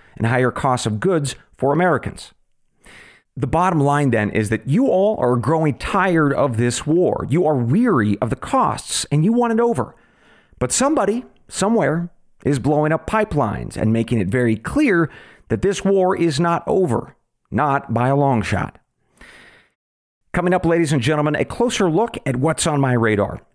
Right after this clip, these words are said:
Two quick briefs for you, one on dirty solar panels and the other on Joe Biden's attacks on gas stations. We'll be right back.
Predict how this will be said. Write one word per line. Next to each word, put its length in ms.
Two 160
quick 180
briefs 300
for 240
you, 120
one 280
on 280
dirty 280
solar 480
panels 500
and 180
the 80
other 240
on 160
Joe 220
Biden's 400
attacks 500
on 280
gas 480
stations. 640
We'll 140
be 100
right 220
back. 360